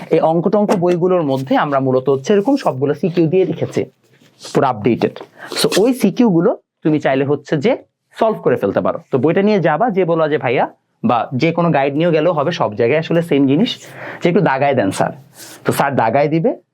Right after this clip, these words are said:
দাগায় দেওয়ার পরে তুমি সুন্দর মতো ওগুলো সলভ করবা। চেষ্টা করবা কখনোই দশটার বেশি যেন না হয়, টেন ম্যাক্স। এগুলো বসে বসে সলভ করে ফেলবা। ডান। এটা করতে তোমার generally দুই ঘন্টা সময় লাগবে,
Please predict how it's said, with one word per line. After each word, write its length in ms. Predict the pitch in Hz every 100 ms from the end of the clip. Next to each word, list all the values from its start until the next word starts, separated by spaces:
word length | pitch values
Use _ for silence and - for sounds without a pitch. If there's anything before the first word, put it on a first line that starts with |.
| -
দাগায় 320 | 117 107 113 120
দেওয়ার 180 | 131
পরে 220 | 135 214 294
তুমি 160 | 180
সুন্দর 260 | 165 147 139
মতো 200 | 135 143
ওগুলো 220 | 120 110
সলভ 200 | 110 95 -
করবা। 300 | 92 87 - - - - -
চেষ্টা 300 | - 202 247
করবা 340 | 247 214 180 254 - _ _ _ _ -
কখনোই 380 | 196 196 233 233
দশটার 540 | 143 147 160 - 240
বেশি 180 | 175 165
যেন 180 | 147 117
না 120 | 98
হয়, 180 | - 80 -
টেন 260 | 160 156
ম্যাক্স। 460 | 120 95 - - - - - _ _ - - - - - - 175 - - -
এগুলো 240 | - 165 214
বসে 180 | 170 190
বসে 160 | 214
সলভ 200 | 214 117 104
করে 120 | -
ফেলবা। 320 | - - - - _ _ _ - 123
ডান। 260 | 120 92 - _ _ - - -
এটা 220 | - 170 220
করতে 300 | 233 226 254
তোমার 240 | 208 170
generally 500 | 127 127 131 147 226
দুই 180 | 147 151
ঘন্টা 240 | 156 135
সময় 340 | 131 120 101 95
লাগবে, 320 | 90 85 -